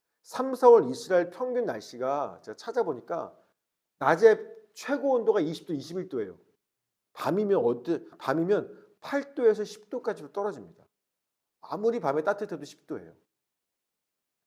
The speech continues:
그러니까 서늘한 거예요, 밤에는. 자, 그런데 예수님이 지금 얼마나 치열하게 기도하시는지 땀이,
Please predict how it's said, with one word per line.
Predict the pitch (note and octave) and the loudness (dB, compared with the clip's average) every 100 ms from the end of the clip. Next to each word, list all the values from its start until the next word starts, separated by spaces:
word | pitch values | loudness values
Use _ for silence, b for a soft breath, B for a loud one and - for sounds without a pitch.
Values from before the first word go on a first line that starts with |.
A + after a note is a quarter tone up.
| _ | _
그러니까 | - | -20
서늘한 | C3+ - C4 C4+ B3+ F#3+ | -18 -14 -12 -6 -4 -6
거예요, | G2+ F#2 F2 E2 E2+ _ | -6 -10 -12 -20 -20 _
밤에는. | _ F#2+ F2+ F2+ G2 _ _ _ _ | _ -20 -20 -20 -20 _ _ _ _
자, | - | 0
그런데 | D#3+ D3+ C3+ B2 C3+ G2+ - b b _ | 2 0 0 -2 -2 -6 -14 b b _
예수님이 | A#2 E3 A#3 A3+ A3 F#3 | 0 0 -2 -4 -4 -6
지금 | E3 D#3+ - | -8 -10 -8
얼마나 | A#2+ A#2+ F3+ A#3 A#3+ A#3 | -2 2 2 2 4 2
치열하게 | A#3 - B3 A3 G3+ | 0 -2 2 2 0
기도하시는지 | - A#2+ B2 - G#2+ G2+ E3+ E3 F2+ - _ _ _ | -8 -2 -2 -4 -12 -14 -8 -8 -8 -16 _ _ _
땀이, | A3 B3 G3+ G#3 D3+ | -6 -4 -6 -8 -10